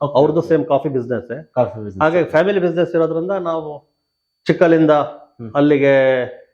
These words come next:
Speaker 2: ಹೋಗ್ ಬರ್ತಾ ಇರ್ತಿದ್ವಲ್ಲ, ಅದು
Speaker 1: ಹ್ಮ್.
Speaker 2: ನೋಡಿ ನೋಡಿ ನಮಗೂ ಒಂಥರ ಅದ್ರ ಬಗ್ಗೆ ಆಸಕ್ತಿ ಇತ್ತು.
Speaker 1: ಓಕೆ.
Speaker 2: ಮತ್ತೆ after degree ಅವಾಗ just ಎಂ ಬಿ ಎ ಬೂಮ್ ಸ್ಟಾರ್ಟ್ ಆಗಿತ್ತು.
Speaker 1: ಓಕೆ, ಓಕೆ.
Speaker 2: ನಾನು ಇಲ್ಲ ಕೊಪ್ಪ ಡಿಗ್ರಿ ಕಾಲೇಜ್
Speaker 1: ಕೊಪ್ಪಲು.
Speaker 2: ಮ-, ಮ-, ಓದಿದ್ದು. ಅವಾಗ ಏನಾಯ್ತು, ಎಂ ಬಿ ಎ ಹೋಗೋ ಟೈಮಲ್ಲಿ ಒಂದು ಬೆಂಗಳೂರು ಇನ್ನೆಲ್ಲ ಹೋಗ್ಬೇಕಿತ್ತು. ಅವಾಗ ಎಂ ಬಿ ಎ ಹೋಗಿ ಸೇರೋದಂದ್ರೆ ಸ್ವಲ್ಪ,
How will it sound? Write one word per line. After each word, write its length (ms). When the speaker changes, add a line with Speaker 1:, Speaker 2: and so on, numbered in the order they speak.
Speaker 2:
ಹೋಗ್ 180
ಬರ್ತಾ 220
ಇರ್ತಿದ್ವಲ್ಲ, 420
ಅದು 220
Speaker 1:
ಹ್ಮ್. 100
Speaker 2:
ನೋಡಿ 200
ನೋಡಿ 240
ನಮಗೂ 260
ಒಂಥರ 280
ಅದ್ರ 140
ಬಗ್ಗೆ 240
ಆಸಕ್ತಿ 400
ಇತ್ತು. 540
Speaker 1:
ಓಕೆ. 500
Speaker 2:
ಮತ್ತೆ 160
after 220
degree 200
ಅವಾಗ 200
just 220
ಎಂ 160
ಬಿ 100
ಎ 80
ಬೂಮ್ 280
ಸ್ಟಾರ್ಟ್ 240
ಆಗಿತ್ತು. 520
Speaker 1:
ಓಕೆ, 180
ಓಕೆ. 320
Speaker 2:
ನಾನು 320
ಇಲ್ಲ 140
ಕೊಪ್ಪ 200
ಡಿಗ್ರಿ 240
ಕಾಲೇಜ್ 280
Speaker 1:
ಕೊಪ್ಪಲು. 480
Speaker 2:
ಮ-, 400
ಮ-, 140
ಓದಿದ್ದು. 600
ಅವಾಗ 200
ಏನಾಯ್ತು, 360
ಎಂ 240
ಬಿ 60
ಎ 60
ಹೋಗೋ 460
ಟೈಮಲ್ಲಿ 580
ಒಂದು 260
ಬೆಂಗಳೂರು 500
ಇನ್ನೆಲ್ಲ 240
ಹೋಗ್ಬೇಕಿತ್ತು. 500
ಅವಾಗ 160
ಎಂ 180
ಬಿ 60
ಎ 240
ಹೋಗಿ 280
ಸೇರೋದಂದ್ರೆ 440
ಸ್ವಲ್ಪ, 240